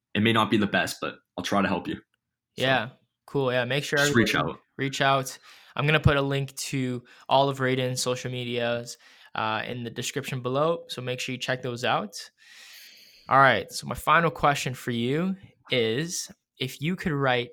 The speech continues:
Speaker 2: anything on an online post where you could be sure that everybody in the world would be able to see it, what would you wanna write and why?
Speaker 1: I'd write about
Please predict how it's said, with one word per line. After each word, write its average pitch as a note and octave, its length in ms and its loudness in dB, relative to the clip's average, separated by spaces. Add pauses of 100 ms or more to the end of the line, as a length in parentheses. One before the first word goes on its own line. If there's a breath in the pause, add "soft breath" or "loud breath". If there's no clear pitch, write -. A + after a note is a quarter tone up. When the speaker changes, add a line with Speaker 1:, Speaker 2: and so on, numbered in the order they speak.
Speaker 2:
anything B2 720 -2 (100)
on A#2 120 -2
an A2 160 -6
online D#3 460 2
post - 540 -6 (360 soft breath)
where A#2+ 100 -4
you B2+ 120 -2
could B2+ 180 -8
be A#2+ 140 -4
sure B2+ 340 2
that A2+ 200 -2 (120)
everybody A#2+ 840 -2
in A#2 120 -6
the A#2 100 -4
world A2+ 480 -2
would A#2+ 140 -10
be A#2+ 180 -2
able B2+ 180 -4
to A2 120 -12
see A2+ 340 -4
it, - 140 -10 (640)
what D3 220 -2
would E3 120 0
you D3+ 120 -2
wanna C3 200 0
write A2+ 340 -2 (220)
and A2 180 -6
why? G#2+ 360 -2 (2500)
Speaker 1:
I'd G#2+ 180 4
write G#2 200 6
about F#2 560 4